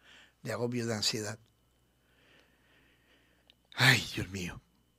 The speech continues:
Yo tengo que decirles, a fuerza de ser sincero, que lo mismo que he dicho, que el actual presidente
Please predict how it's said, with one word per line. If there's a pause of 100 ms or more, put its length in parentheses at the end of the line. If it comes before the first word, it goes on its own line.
(540)
Yo
tengo
que
decirles,
a
fuerza
de
ser
sincero, (400)
que
lo
mismo
que
he
dicho, (640)
que
el
actual
presidente